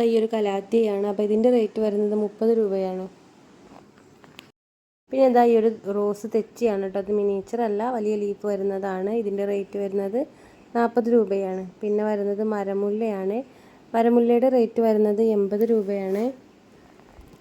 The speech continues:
പിന്നെ ഇതാ ഈ ഒരു ഫിലോഡെൻഡ്രോൺ ആണ് ട്ടോ. അപ്പോൾ ഇതിൻ്റെ റേറ്റ് വരുന്നത് മുപ്പത് രൂപ തന്നെയാണ്. ഇതാ യെല്ലോ റോസ് ആണ് ട്ടോ. ഇതുപോലെ പോട്ടിൽ വന്നിട്ടുള്ള, ആ, ഒരു മീഡിയം സൈസ് പ്ലാന്റ് ആണ് ട്ടോ. അപ്പോൾ ഇതിൻ്റെ റേറ്റ് വരുന്നത് എഴുപത് രൂപയാണ്.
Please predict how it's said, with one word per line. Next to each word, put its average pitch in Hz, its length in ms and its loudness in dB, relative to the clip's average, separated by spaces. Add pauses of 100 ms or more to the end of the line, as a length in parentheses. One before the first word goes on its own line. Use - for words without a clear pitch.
(800)
പിന്നെ 294 180 4
ഇതാ 247 140 6
ഈ 233 100 6
ഒരു 226 160 2
ഫിലോഡെൻഡ്രോൺ 202 680 0
ആണ് 196 200 -4
ട്ടോ. 202 140 -8 (120)
അപ്പോൾ 208 160 -12
ഇതിൻ്റെ 208 300 -4
റേറ്റ് 208 240 -6
വരുന്നത് 202 440 -4
മുപ്പത് 208 320 -4
രൂപ 202 100 -2 (120)
തന്നെയാണ്. 202 460 -2 (1800)
ഇതാ 240 200 6
യെല്ലോ 208 380 4
റോസ് 208 280 -2
ആണ് 185 200 -4
ട്ടോ. 190 120 -8
ഇതുപോലെ 196 400 -6
പോട്ടിൽ 202 340 -4
വന്നിട്ടുള്ള, 196 480 -4 (220)
ആ, - 20 -4 (360)
ഒരു 202 120 -4 (100)
മീഡിയം 208 340 -2
സൈസ് 220 380 -6
പ്ലാന്റ് 202 320 -2
ആണ് 185 240 -6
ട്ടോ. 190 140 -8 (280)
അപ്പോൾ - 200 -8
ഇതിൻ്റെ 214 220 4
റേറ്റ് 220 320 0
വരുന്നത് 202 380 0
എഴുപത് 202 320 2
രൂപയാണ്. 196 560 0